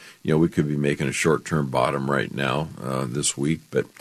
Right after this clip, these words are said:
you know, I, I ju-, it's hard to be optimistic, uh, in this corn market. And when you've got a good basis like this, uh, you know, we, we encourage farmers to, you know, take advantage of that and, uh, and put some money in the bank.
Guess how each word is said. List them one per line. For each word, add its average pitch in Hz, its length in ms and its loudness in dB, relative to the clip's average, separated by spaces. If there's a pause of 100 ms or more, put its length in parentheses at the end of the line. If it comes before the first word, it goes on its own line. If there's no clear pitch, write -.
(340)
you 82 100 4
know, 78 60 4
I, - 260 0
I 80 140 0
ju-, 78 260 -2
it's 82 200 2
hard 76 240 0
to 80 40 -2
be 73 160 -2
optimistic, 69 680 0 (340)
uh, 69 320 2
in 73 160 2
this 69 160 0
corn 110 340 2
market. 55 380 2 (260)
And 76 160 2
when 76 100 4
you've 71 140 -2
got 110 200 4
a 110 40 -4
good 92 280 0
basis 80 440 0
like 67 240 0
this, - 300 -2 (460)
uh, 71 300 2 (100)
you 69 100 -4
know, 69 160 2
we, 80 160 4
we - 180 2
encourage 78 400 2
farmers 73 500 0
to, 64 280 0 (140)
you 62 80 -4
know, 62 120 -2
take 80 240 0
advantage 71 540 -2
of 65 100 -4
that 64 240 0 (440)
and, 69 400 0
uh, 64 240 0
and 67 160 -4
put 78 160 0
some 73 140 0
money 65 220 0
in 60 120 -2
the 62 40 -6
bank. 67 380 -2